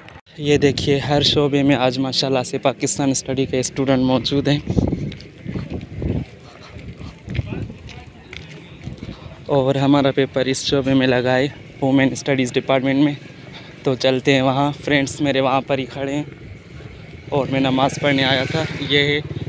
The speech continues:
पिछले साल भी हमारे यहीं पर ही हुए थे। उम्मीद है, अल्लाह पाक से दुआ है कि paper अच्छा हो जाए सबका। तो चलते हैं paper देने। साथ में ये कराची यूनिवर्सिटी का है व्यू, आप देख लें, माशाल्लाह से बहुत बड़ी यूनिवर्सिटी है। ये सामने है मस्जिद,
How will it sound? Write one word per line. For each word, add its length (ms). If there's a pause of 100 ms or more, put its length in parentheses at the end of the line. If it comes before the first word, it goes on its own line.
(140)
पिछले 320
साल 280
भी 120
हमारे 380
यहीं 260
पर 180
ही 80
हुए 200
थे। 180 (720)
उम्मीद 320
है, 60
अल्लाह 260
पाक 220
से 200
दुआ 300
है 160
कि 200
paper 360
अच्छा 280
हो 140
जाए 180
सबका। 480 (880)
तो 100
चलते 340
हैं 140
paper 360
देने। 200 (420)
साथ 240 (100)
में 120
ये 140
कराची 380
यूनिवर्सिटी 400
का 220
है 200
व्यू, 260 (180)
आप 180
देख 280
लें, 140 (680)
माशाल्लाह 400
से 140
बहुत 300
बड़ी 180
यूनिवर्सिटी 580
है। 160 (500)
ये 100
सामने 400
है 60
मस्जिद, 440